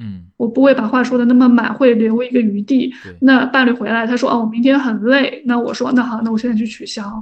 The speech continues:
Speaker 1: 嗯，嗯。
Speaker 2: 嗯。
Speaker 1: 哎，这个爱情这个话，其实我们也是不是很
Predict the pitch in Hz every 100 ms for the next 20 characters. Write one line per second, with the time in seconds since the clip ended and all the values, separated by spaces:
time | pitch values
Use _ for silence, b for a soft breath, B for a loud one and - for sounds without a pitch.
0 | 170 123 - 190 190 170 - - - _
1 | _ _ _ - 98 - 131 123 131 110
2 | 107 101 110 98 95 101 90 85 90 78
3 | - 95 82 - 104 120 - 92 87